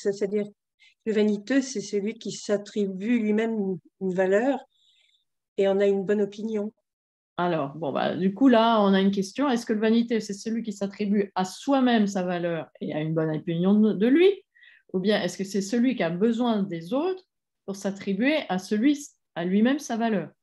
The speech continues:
Speaker 2: C'est ça ? Donc, il y a la version de Corinne et la version de Natacha, de Jennifer, pardon. Euh, donc, bah, maintenant, il faut trancher entre les deux, puis il faut,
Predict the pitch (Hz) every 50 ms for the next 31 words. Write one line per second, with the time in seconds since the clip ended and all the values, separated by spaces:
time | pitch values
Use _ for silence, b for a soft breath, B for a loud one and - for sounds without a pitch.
0 | _ _ _ _ _ _ _ _ 190 190 - 220 220 269 349 359 339 277 196 165
1 | 160 147 - - - 180 170 165 151 156 156 156 170 226 226 - - 247 233 240
2 | - 233 233 254 277 294 269 247 202 185 185 190 214 208 - - - 277 277 240
3 | 240 220 214 214 202 202 190 190 - - 160 - - _ _ _ _ _ - -
4 | 214 220 208 226 220 226 220 202 202 165 165 - 160 165 156 143 143 - B B
5 | B B B B B B B B 139 B B B _ _ - 185 185 175 175 170
6 | 170 165 165 160 160 160 156 - 160 170 165 196 220 214 190 180 175 180 180 196
7 | 220 233 233 233 - 208 196 196 - - 190 190 - - 294 320 359 302 226 202
8 | 202 - 190 190 185 175 220 262 320 339 - - 202 202 - - 190 180 175 175
9 | 175